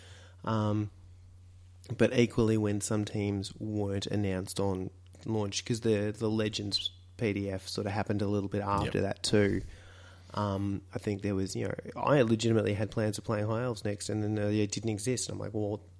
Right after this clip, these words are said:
Speaker 1: what the hell?
Speaker 2: Mm-hmm.
Speaker 1: Where the, where the hell are my High Elves? They're, they're, they're a thing. They're a team. Shut up and give 'em to me." <laughs> Um,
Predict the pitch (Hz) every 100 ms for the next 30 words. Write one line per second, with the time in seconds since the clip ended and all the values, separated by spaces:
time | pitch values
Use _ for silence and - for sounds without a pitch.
0 | - 113 - - 175 139 - 85 71 67
1 | - - 113 107 - 113 110 117 104 98
2 | 131 123 - 104 - 123 - - 107 120
3 | - - - - - 165 - 104 127 170
4 | 156 165 - - 123 165 185 - - 196
5 | 190 170 165 185 143 123 101 98 - 120
6 | - - - 117 113 110